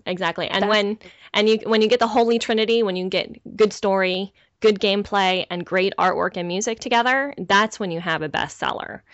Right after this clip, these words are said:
Speaker 1: And
Speaker 2: Yeah.
Speaker 1: it doesn't have anything to do with what the gender of the protagonist is, because probably most of the time people don't care as much as we think that they might. I mean, you know, I've had experiences where I don't like playing male avatars.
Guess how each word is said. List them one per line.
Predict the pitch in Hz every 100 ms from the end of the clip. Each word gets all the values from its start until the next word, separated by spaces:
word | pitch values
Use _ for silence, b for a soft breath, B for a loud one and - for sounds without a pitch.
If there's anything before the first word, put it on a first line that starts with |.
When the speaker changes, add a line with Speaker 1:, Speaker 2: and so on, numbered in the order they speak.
| b b
Speaker 1:
And | - 180 170
Speaker 2:
Yeah. | 185 190
Speaker 1:
it | 214
doesn't | 220 226
have | 240 214
anything | 233 247 254 226
to | 233
do | 214 185
with | 180
what | 175 175
the |
gender | 170 170 170 165
of |
the | 165
protagonist | 165 175 175 165 156 160 156 -
is, | - -
because | 180 202 165 175 B B B -
probably | 254 262 262 262 254 -
most | 196 226
of | 254
the |
time | 208 240
people | 226 208 196 180 170
don't | 185 180
care | 180 208 175
as | 175
much | 175 165
as | 165 -
we |
think | 160 143 156
that | -
they | -
might. | 139 107 101 73 - -
I | 170
mean, | 175 170 175
you | 175
know, | 180 170
I've | 185
had | 220 226
experiences | 214 - 202 196 202 185
where | 190
I |
don't | 175 170
like | 170 165
playing | - 160 160
male | 147 -
avatars. | - - - 156 170